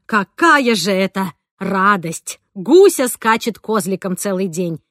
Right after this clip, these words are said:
не верит, что брату нельзя будет сразу планшет показать». «Показать-то можно», засмеялась я. «Гуся!» позвала бабушка.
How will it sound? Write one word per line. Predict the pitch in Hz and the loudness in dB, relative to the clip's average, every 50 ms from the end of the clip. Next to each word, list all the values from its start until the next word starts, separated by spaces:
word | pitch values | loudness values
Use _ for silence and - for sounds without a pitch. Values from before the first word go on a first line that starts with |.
| _ - | _ -2
не | 220 247 262 262 | 0 2 2 2
верит, | 208 262 277 240 202 185 - | 0 0 0 0 -2 -4 -6
что | - - 196 | -8 -8 -6
брату | 185 170 202 240 302 - 269 | -4 -2 -2 -2 -2 -2 -2
нельзя | 226 208 196 185 202 208 220 | -2 -2 -2 -4 -4 -4 -2
будет | 220 254 226 247 - | -2 -4 -4 -6 -8
сразу | - 214 208 220 226 196 226 | -4 -2 0 0 0 0 -4
планшет | - 254 269 262 262 - - 180 160 - _ | -4 -2 -2 -2 -2 -4 -8 -10 -10 -12 _
показать». | - 175 - 185 180 160 - - - - - _ _ _ _ _ _ _ _ _ _ _ _ - | -16 -12 -10 -10 -8 -10 -10 -12 -14 -16 -20 _ _ _ _ _ _ _ _ _ _ _ _ -14
«Показать-то | 247 247 - - 240 220 190 220 262 302 - _ - 349 381 | -14 -8 -2 -2 -2 0 0 0 -2 -2 -2 _ -4 -4 -2
можно», | 381 330 254 247 269 311 269 302 277 254 202 196 - _ _ _ | 0 0 0 2 0 0 0 0 0 0 -2 -6 -8 _ _ _
засмеялась | - 208 208 214 - 233 226 226 220 208 196 190 208 202 - 202 | -12 -8 -8 -6 -4 -4 -2 -2 -2 -2 -2 -2 -4 -4 -6 -6
я. | 196 190 170 156 - _ _ _ _ _ _ _ _ - | -6 -6 -6 -6 -10 _ _ _ _ _ _ _ _ -14
«Гуся!» | 175 156 190 226 277 349 403 - - 403 370 339 220 165 151 _ _ _ _ _ | -6 0 0 2 4 4 2 0 0 -2 -2 -2 -2 -4 -6 _ _ _ _ _
позвала | - 196 185 196 220 214 208 214 | -12 -10 -6 -4 -4 -2 -2 -2
бабушка. | 202 208 208 185 165 170 - - - - | -2 -2 -4 -4 -4 -8 -12 -12 -14 -16